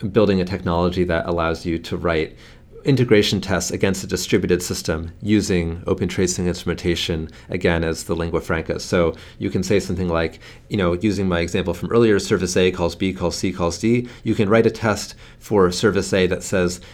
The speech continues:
"If I call service D, I want to assert this invariant."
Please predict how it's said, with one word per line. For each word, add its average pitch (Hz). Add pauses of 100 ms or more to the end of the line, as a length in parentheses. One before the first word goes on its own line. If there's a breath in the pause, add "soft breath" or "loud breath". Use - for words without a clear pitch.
(180 loud breath)
"If -
I 127
call 131
service 101
D, 95
I 92
want 95
to -
assert -
this 98
invariant." 87